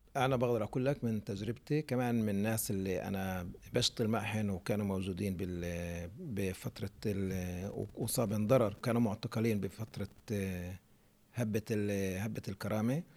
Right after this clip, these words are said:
طلع إحنا اليوم مثلًا ام-، آه، امبارح إسرائيل اعتدت على، على غزة،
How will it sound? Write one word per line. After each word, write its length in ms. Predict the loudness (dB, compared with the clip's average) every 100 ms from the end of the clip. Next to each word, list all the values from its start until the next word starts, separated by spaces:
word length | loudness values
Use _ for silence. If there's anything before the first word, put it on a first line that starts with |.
| -20 -20 -20 -20 -14 0
طلع 260 | 2 2 -4 -18 -20 -4
إحنا 200 | 0 6
اليوم 300 | 8 10 8
مثلًا 520 | 6 4 4 4 2 -2
ام-، 260 | 0 0 -2
آه، 800 | -2 -2 -2 -2 -2 -4 -4 -2
امبارح 540 | 0 2 2 -2 -8 -6
إسرائيل 380 | -2 0 0
اعتدت 480 | 0 -2 -2 -2 -2
على، 200 | -4 0 0 0 -2 -4 -4
على 160 | -4
غزة، 380 | 0 -2 -2 -8